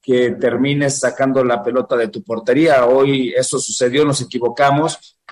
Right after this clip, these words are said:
y esa equivocación que cometimos, terminamos sacando la, la pelota de nuestro arco y cambia el, el juego. Eso es lo que tenemos que, que aprender.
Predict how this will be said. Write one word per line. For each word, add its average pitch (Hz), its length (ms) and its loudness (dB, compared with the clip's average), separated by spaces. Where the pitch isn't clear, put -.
y 123 160 2
esa 147 260 2
equivocación 143 800 0
que 147 120 -8
cometimos, 156 720 -2
terminamos 131 500 2
sacando 135 380 -2
la, 107 640 -2
la 110 240 -2
pelota 131 440 2
de 120 120 0
nuestro 117 320 -2
arco 135 440 0
y 120 160 -8
cambia 127 440 0
el, 107 400 -2
el 117 160 0
juego. 135 580 0
Eso 135 260 0
es 143 60 0
lo 139 100 2
que - 120 0
tenemos 131 400 0
que, 123 360 2
que 127 100 -2
aprender. 123 600 -2